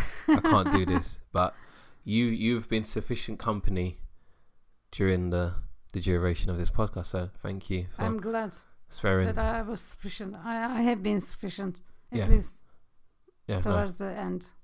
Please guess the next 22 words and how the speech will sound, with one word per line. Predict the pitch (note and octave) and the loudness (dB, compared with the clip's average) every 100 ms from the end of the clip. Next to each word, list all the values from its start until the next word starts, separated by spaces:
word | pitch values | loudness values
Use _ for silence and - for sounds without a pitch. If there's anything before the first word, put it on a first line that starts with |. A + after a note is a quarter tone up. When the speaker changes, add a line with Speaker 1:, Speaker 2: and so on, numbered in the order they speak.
| - | -10
Speaker 1:
No, | G#2 F#2 - | -8 -8 -8
thank | - G2 - | -4 -6 -4
you, | - | -4
thank | G#2 - | -4 -4
you, | |
thank | - G#2+ A2 | -6 -6 -6
you. | - - - - - - - | -16 -14 -12 -12 -14 -18 -2
Um, | A#2+ A2+ A2 A2+ | 6 8 8 4
and | A2+ G#2+ | 0 2
to | - | 2
all | A#2 A#2 | 4 6
those | G#2+ G#2 - | 6 4 2
that | - | 2
are | F#2+ F2 | 2 4
listening | F#2 - F2+ | 4 4 4
out | F2 - | 0 -2
there, | F#2+ A2+ | -2 0
this | G#2+ - | 6 8
has | A#2 G#2 | 8 6
been | F#2+ F#2+ A2+ B2+ - _ | 4 2 -2 -8 -18 _
episode | - - - F#2 | 4 6 8 8
twenty-seven | - F#2+ - - F#2+ A2 | 6 4 4 4 4 0